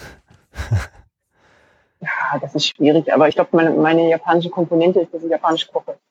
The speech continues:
Speaker 1: Koche. Und auch
Speaker 2: Ja.
Speaker 1: sch-, okay, und
Speaker 2: Und,
Speaker 1: mhm.
Speaker 2: und, äh, dass ich halt diese Pünktlichkeit bei den Zügen liebe.
Speaker 1: Ja.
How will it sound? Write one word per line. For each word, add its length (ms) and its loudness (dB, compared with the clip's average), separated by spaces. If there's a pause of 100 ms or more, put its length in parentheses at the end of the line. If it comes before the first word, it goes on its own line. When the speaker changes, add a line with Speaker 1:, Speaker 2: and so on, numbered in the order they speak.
(500)
Speaker 1:
Koche. 380 2 (180)
Und 140 4
auch 80 2
Speaker 2:
Ja. 120 0
Speaker 1:
sch-, 160 -8
okay, 220 2
und 240 0
Speaker 2:
Und, 400 2
Speaker 1:
mhm. 260 -4 (600)
Speaker 2:
und, 540 0
äh, 340 4
dass 180 0
ich 140 -6
halt 160 4
diese 180 0
Pünktlichkeit 760 2
bei 120 2 (220)
den 220 2
Zügen 500 2
liebe. 240 2 (300)
Speaker 1:
Ja. 260 0